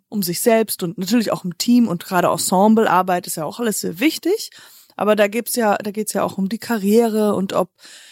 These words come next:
man die Jobs bekommt. Also würde ich mal sagen, ja, es ist nicht negativ konnotiert, sondern einfach nur so beschrieben, so dass, und bei Rettungssanitäter ist ja wirklich so, du bist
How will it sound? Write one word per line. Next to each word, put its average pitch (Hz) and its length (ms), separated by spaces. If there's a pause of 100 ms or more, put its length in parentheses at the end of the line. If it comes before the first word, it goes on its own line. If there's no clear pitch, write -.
(140)
man 214 160
die 226 160
Jobs 202 260
bekommt. 190 540
Also 185 200
würde 196 120
ich 202 80
mal 202 100
sagen, 180 400 (460)
ja, 151 100 (160)
es 202 180
ist - 220
nicht 220 240
negativ 226 440
konnotiert, 196 680
sondern 185 260
einfach 180 200
nur 185 140
so 175 100
beschrieben, 190 600
so 170 120
dass, 170 200 (380)
und 196 120
bei 180 140
Rettungssanitäter 202 1000
ist - 160
ja 175 120
wirklich 190 340
so, 180 120
du 170 140
bist 190 260